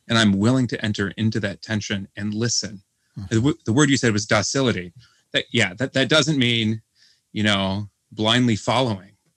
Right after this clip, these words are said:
Speaker 1: but it means trusting and letting the Holy Spirit speak through the church and bring us into that place of tension. Otherwise, we don't grow.
Speaker 2: You know, you, you, you're talking about growth happening in tension, but there's more than just that.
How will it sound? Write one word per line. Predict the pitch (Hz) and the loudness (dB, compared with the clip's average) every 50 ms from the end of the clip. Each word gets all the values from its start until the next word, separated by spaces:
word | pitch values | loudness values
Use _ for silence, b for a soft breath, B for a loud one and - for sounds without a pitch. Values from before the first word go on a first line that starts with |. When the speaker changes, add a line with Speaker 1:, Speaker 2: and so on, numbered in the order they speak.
| _ _ _ _ | _ _ _ _
Speaker 1:
but | - 117 135 | -2 0 2
it | 139 | 2
means | 143 123 110 - | 2 2 0 -2
trusting | - - - 139 - - - - 160 123 113 113 - - | -6 -10 -10 -10 -8 -6 -6 -4 -4 -4 -4 -6 -14 -18
and | - - 120 | -12 -6 -4
letting | 113 110 123 135 147 165 156 139 | -2 0 0 2 2 2 0 0
the | 131 117 | 0 0
Holy | 113 117 120 107 | 0 2 0 0
Spirit | 101 - - 135 127 104 - | 0 -2 0 0 0 0 -2
speak | - - 127 110 - | -4 -6 -6 -6 -4
through | - 123 123 | -2 -2 -2
the | 123 113 | -2 -2
church | - - 117 101 95 90 - - - B B B B B B B B B B B - | -2 -2 -2 -2 -4 -6 -10 -14 -20 B B B B B B B B B B B -6
and | 113 101 | -4 0
bring | 131 135 139 | 0 0 0
us | 127 - | 0 0
into | 123 117 113 | 0 0 0
that | 104 107 98 - | 0 -2 -2 -2
place | 113 104 - - | -4 -6 -6 -6
of | 95 - | -8 -8
tension. | - 110 104 - 101 95 95 95 _ _ _ _ | -8 -8 -8 -8 -10 -14 -16 -18 _ _ _ _
Otherwise, | - 117 135 135 139 123 113 | -10 -8 -6 -4 -4 -4 -2
we | 127 | -2
don't | 123 117 107 | -2 -4 -4
grow. | - 135 143 127 95 - _ B B B B B B B B B B B B | -4 -4 -4 -4 -6 -10 _ B B B B B B B B B B B B
Speaker 2:
You | - 165 | -2 -2
know, | 165 147 | 0 -2
you, | 139 165 - - | -2 -6 -10 -10
you, | 170 165 156 - _ _ _ - | -12 -14 -14 -16 _ _ _ -8
you're | 139 131 | -6 -2
talking | 123 - 170 180 156 156 | 2 2 2 4 2 0
about | 139 127 117 117 131 | -2 -2 -4 -6 -6
growth | 127 135 151 147 147 131 - - - - - | -2 0 0 2 0 0 -4 -8 -18 -20 -14
happening | - - 131 131 - - 113 113 110 | -6 -4 -2 -2 -2 -4 -6 -8 -8
in | 107 107 | -8 -6
tension, | - 143 135 131 - 127 107 110 110 - | -4 -4 -2 -2 -4 -4 -6 -8 -8 -8
but | 143 135 135 | -6 -4 -4
there's | 123 135 127 123 | -2 -2 -2 0
more | 139 165 185 196 190 170 | 0 2 2 2 2 0
than | 147 135 135 | -2 -4 -4
just | 127 139 131 123 - - - | -2 -2 -2 -4 -4 -6 -10
that. | - - - | -12 -14 -14